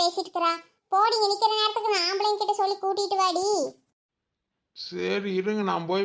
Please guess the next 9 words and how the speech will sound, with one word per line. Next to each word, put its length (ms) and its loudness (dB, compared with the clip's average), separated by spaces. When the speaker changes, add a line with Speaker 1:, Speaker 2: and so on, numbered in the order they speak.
Speaker 2:
பார்த்துட்டு 420 -2
வர்றேன், 280 0
யாராச்சும் 440 0
இருக்கிறாங்களான்னு. 760 -4
Speaker 1:
அடி, 220 -2
கொஞ்சம் 220 -6
சீக்கிரம் 340 -2
வரசா 340 0
போ. 140 2